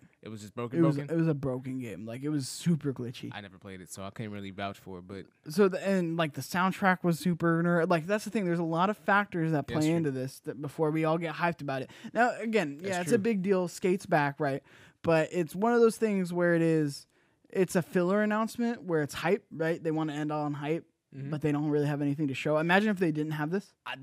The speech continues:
Speaker 1: honestly, that was probably the best part about E A Play, and that was literally, like, the last, like,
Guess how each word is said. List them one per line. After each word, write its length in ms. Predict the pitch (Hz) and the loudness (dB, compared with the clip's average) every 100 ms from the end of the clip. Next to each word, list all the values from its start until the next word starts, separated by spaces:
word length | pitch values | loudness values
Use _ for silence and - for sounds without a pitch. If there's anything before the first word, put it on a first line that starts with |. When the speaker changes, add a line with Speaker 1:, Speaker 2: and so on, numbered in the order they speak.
| 139 | -6
Speaker 1:
honestly, 420 | 175 214 - 277 | -4 -2 -2 -2
that 200 | 247 233 | 0 0
was 80 | 240 | -2
probably 320 | - 233 226 | -2 -2 -2
the 140 | 202 185 | -4 -2
best 240 | 214 196 | -2 -2
part 180 | - 185 | -4 -6
about 240 | 170 156 | -2 -4
E 140 | - 151 | -2 -2
A 60 | 135 | -4
Play, 260 | - 147 | -4 -6
and 80 | 120 | -4
that 100 | 131 | -4
was 140 | 151 | -4
literally, 200 | 143 135 131 | -2 0 -2
like, 80 | 117 | -2
the 80 | 123 | -4
last, 400 | 123 123 123 - | -2 0 -2 -6
like, 200 | 110 | -8